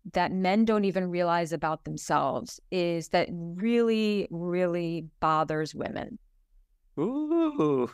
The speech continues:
Speaker 2: nuggets at the
Speaker 1: Okay.
Speaker 2: end, people.
Speaker 1: Yeah. So men, when they like someone,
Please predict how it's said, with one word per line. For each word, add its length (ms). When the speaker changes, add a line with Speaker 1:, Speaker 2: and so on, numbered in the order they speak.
Speaker 2:
nuggets 560
at 120
the 80
Speaker 1:
Okay. 100
Speaker 2:
end, 280
people. 460
Speaker 1:
Yeah. 400
So 560
men, 520
when 320
they 200
like 340
someone, 600